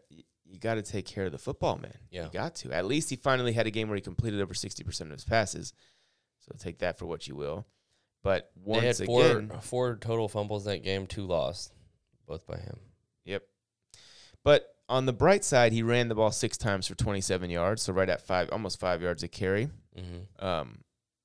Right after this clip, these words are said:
Speaker 1: trying to find some positives here.
Speaker 2: I know, right?
Speaker 1: But, yeah, man, it's, it's been rough, and it's not gonna get any easier because they go to Cincinnati next week to play the Bengals.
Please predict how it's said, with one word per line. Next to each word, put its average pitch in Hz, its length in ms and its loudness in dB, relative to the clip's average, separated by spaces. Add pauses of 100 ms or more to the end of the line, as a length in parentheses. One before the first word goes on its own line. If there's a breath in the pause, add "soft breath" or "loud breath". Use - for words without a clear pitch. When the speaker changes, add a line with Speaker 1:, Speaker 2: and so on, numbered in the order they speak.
(680)
Speaker 1:
trying - 200 -10
to - 40 -12
find - 220 -14
some - 140 -20
positives - 440 -10
here. - 200 -10 (200 soft breath)
Speaker 2:
I 87 60 -8
know, 82 260 -6
right? 85 200 -10 (240)
Speaker 1:
But, 117 360 6 (160)
yeah, 180 260 6
man, 160 220 6
it's, 135 360 0
it's - 280 0
been 135 300 2
rough, 127 460 4 (140)
and 113 540 0
it's - 280 -6
not 104 260 -6
gonna 156 180 -2
get 151 160 0
any 156 180 0
easier 127 460 -2
because 104 340 -2
they 117 160 2
go 120 200 2
to 127 320 -6
Cincinnati 127 680 0
next 87 260 -4
week 98 160 -4
to - 80 -16
play 104 240 -2
the 101 100 -4
Bengals. 143 520 -8